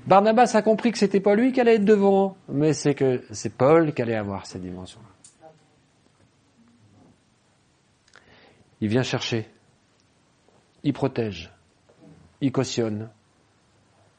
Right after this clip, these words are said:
il accompagne et il lance dans le ministère. Alors il est parti chercher,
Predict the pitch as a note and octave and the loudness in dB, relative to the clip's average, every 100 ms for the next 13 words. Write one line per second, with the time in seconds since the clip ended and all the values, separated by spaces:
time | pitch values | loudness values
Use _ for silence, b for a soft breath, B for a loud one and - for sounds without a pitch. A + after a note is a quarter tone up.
0 | _ _ - B2+ A#2+ G#2+ - G2+ G2+ G2 | _ _ -4 -2 -2 -4 -4 -6 -6 -10
1 | _ _ _ _ - A2+ G#2+ A2+ G#2+ G#2 | _ _ _ _ -6 -4 -4 -4 -6 -6
2 | G2+ F2+ F2 D2+ - _ _ _ - E2+ | -6 -10 -14 -20 -20 _ _ _ -20 -20
3 | E2 - _ _ _ _ _ _ _ _ | -20 -20 _ _ _ _ _ _ _ _
4 | _ _ _ - - _ _ _ _ B | _ _ _ -20 -20 _ _ _ _ B
5 | B B B B B B B _ _ _ | B B B B B B B _ _ _
6 | _ B3+ C#4 C4+ - _ _ - - D#3+ | _ -20 -18 -18 -20 _ _ -20 0 4
7 | F#3 F#3 F#3 F3 E3+ F3+ D3 | 6 6 4 2 0 0 2